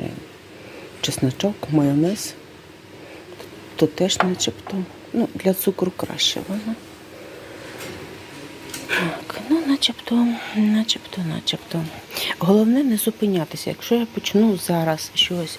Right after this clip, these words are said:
розглядати, то мені знов щось захочеться.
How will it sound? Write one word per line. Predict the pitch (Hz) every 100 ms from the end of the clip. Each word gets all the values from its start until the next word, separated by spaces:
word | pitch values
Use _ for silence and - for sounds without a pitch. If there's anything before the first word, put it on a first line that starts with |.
| -
розглядати, | 180 190 190 220 185 151 156 - 220 262 - - - - - - -
то | 180
мені | 180 185 196 185
знов | - 196 220
щось | 226 - 202 -
захочеться. | 196 - - - - -